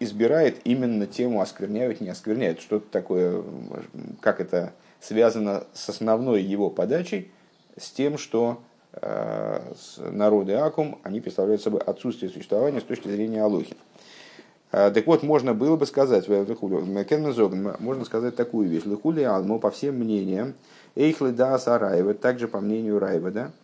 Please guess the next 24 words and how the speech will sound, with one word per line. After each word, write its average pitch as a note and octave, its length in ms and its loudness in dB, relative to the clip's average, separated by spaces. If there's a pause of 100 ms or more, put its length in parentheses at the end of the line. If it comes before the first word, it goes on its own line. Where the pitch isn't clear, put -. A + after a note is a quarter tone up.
(400)
Зайну C#3 440 2
до B2+ 100 2
Кам, D#3 320 0
Кам D#3 240 0
и D3 60 0
Иньоним B2+ 480 0
Налоха, A2 680 2
Возбенеге, G#2+ 840 2
Зей, C#3+ 360 2
Зайн C#3 300 -2
Накум, C#3+ 340 -2
Бегетр, B2 420 0
Мециус. G#2 500 -4
Существует A2 460 -6
множество G#2 540 -2
различных, F#2+ 500 -4 (520)
э, F2+ 320 -6
моментов, G2 600 -2 (600)
с - 80 -20
точки B2 300 0
зрения G#2 420 0
которых, F#3 540 0 (520)
э, - 260 -6 (140)
Алоха, B2+ 540 2